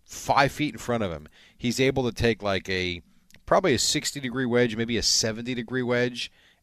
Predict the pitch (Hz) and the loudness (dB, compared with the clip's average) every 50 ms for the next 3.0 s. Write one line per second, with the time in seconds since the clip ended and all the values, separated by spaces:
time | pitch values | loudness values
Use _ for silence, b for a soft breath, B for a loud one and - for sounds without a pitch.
0 | b _ 110 110 107 104 104 104 101 87 107 107 - 104 - - - - 107 117 | b _ -4 -4 -2 -2 -4 -4 -4 -4 -6 -4 -4 -6 -6 -6 -10 -4 0 2
1 | 117 123 123 - - - 117 104 101 - - 113 120 117 101 98 92 80 80 73 | 4 4 2 2 0 2 2 2 2 2 2 2 2 2 0 -2 -4 -4 -4 -8
2 | 67 67 - - - - - 143 135 127 - - - - 120 95 82 71 - | -10 -12 -16 -18 -18 -4 0 0 2 2 2 0 -2 -2 -2 -2 -2 -4 -8